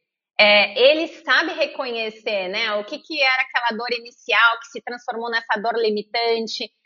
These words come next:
né? Ele vai aprendendo com vocês, é, é, o que que ele pode fazer pra minimizar a dor ou pra prevenir a dor. Então, a-,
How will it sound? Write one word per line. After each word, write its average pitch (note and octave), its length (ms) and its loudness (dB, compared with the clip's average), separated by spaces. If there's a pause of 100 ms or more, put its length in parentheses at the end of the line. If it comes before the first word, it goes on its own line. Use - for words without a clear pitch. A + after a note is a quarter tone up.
(160)
né? A#3 160 4
Ele B3 120 4
vai C4+ 160 4
aprendendo C4 540 0
com C4 200 -2
vocês, A3+ 680 -2 (340)
é, G#3 540 4
é, C#3 100 -2
o A3+ 40 -4
que C#4 120 -14
que D#4 100 -4
ele C#4 100 -2
pode - 240 0
fazer A3+ 480 -4
pra G#3+ 340 -4 (180)
minimizar A#3 640 -2
a - 20 -2
dor G#3+ 440 -2
ou G#3+ 80 -4
pra G#3 160 -4
prevenir A#3 500 -4
a G3+ 40 -4
dor. A3 320 -2
Então, A3+ 360 -4
a-, A#3 140 0